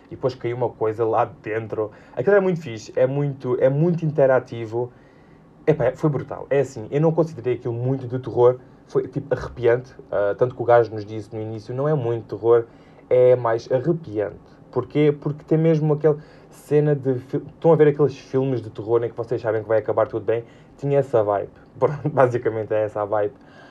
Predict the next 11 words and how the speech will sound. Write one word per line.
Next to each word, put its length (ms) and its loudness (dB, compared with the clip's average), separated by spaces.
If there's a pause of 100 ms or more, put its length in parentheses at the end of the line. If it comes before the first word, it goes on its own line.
(340)
Ahm, 600 4 (640)
a 80 6
última 340 6
pista, 340 -2
pá, 300 2
eu, 180 2 (200)
eu 140 2
sinto 360 -6
que 120 -20
tô, 320 -2 (120)
que 100 -10